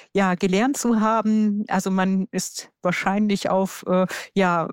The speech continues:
Staatsebene das komplizierteste, äh, Gebilde in Europa, äh, gelernt zu haben, dass man damit umgehen muss, auf jeden Fall. Und also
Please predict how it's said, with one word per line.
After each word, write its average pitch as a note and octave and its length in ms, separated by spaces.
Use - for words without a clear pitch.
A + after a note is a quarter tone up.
Staatsebene G3+ 1040
das F#3+ 200
komplizierteste, F#3 960
äh, F#3+ 240
Gebilde G3 420
in G3+ 120
Europa, G3+ 640
äh, G3 160
gelernt G3 360
zu A3 180
haben, G#3 260
dass G#3 180
man G#3 100
damit G3 280
umgehen F3+ 400
muss, D#3+ 240
auf - 160
jeden F#3 240
Fall. D#3 300
Und G3 260
also G3 260